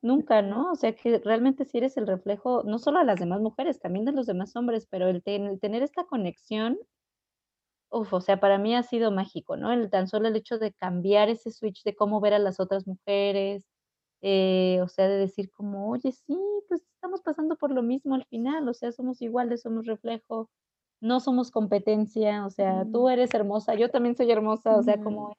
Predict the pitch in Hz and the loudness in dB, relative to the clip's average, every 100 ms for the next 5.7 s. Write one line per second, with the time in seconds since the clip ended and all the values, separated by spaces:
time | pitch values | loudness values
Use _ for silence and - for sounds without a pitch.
0 | _ - 262 254 - _ _ _ _ _ | _ -2 -2 -2 -8 _ _ _ _ _
1 | 226 226 233 240 226 190 175 175 175 175 | 2 2 4 2 4 4 4 2 2 -2
2 | 180 - 190 190 185 196 190 190 185 220 | -6 -14 -10 -8 -6 -4 -4 -4 -6 -6
3 | 220 208 185 185 185 190 185 185 185 208 | -4 -4 -2 -2 0 2 4 4 4 2
4 | 339 240 208 196 190 196 208 202 180 208 | 2 0 0 0 0 -2 -4 -14 -8 -6
5 | 208 202 202 226 240 220 220 | 0 2 2 2 0 0 -2